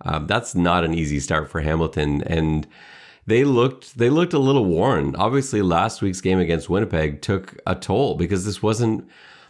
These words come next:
this wasn't a, as good a, an effort I thought we would see from Hamilton today. The pregame, they did the,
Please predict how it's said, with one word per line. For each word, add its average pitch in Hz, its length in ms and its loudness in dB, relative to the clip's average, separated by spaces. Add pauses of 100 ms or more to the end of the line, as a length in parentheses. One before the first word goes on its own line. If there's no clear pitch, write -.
(140)
this 135 160 0
wasn't 196 300 0 (120)
a, 120 240 0
as 107 220 0
good 113 320 2
a, 98 340 2 (1300)
an - 280 0
effort 135 300 2
I 101 80 2
thought 98 220 0
we 98 100 2
would 95 140 0
see 117 180 0
from 98 220 -2
Hamilton 85 420 0
today. 82 320 0
The 104 140 0
pregame, 104 760 -2
they 98 120 0
did 104 360 2
the, 92 500 2